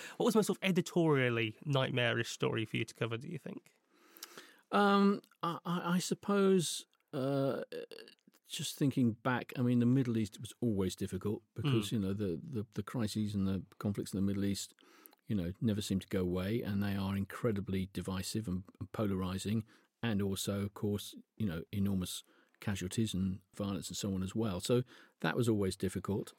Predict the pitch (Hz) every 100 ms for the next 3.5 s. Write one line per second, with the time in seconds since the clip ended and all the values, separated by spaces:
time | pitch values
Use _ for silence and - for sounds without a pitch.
0 | - 120 117 120 123 123 - - _ -
1 | 123 117 127 120 113 113 110 117 - 117
2 | 123 147 151 - 107 117 110 110 - 117
3 | 104 - - 113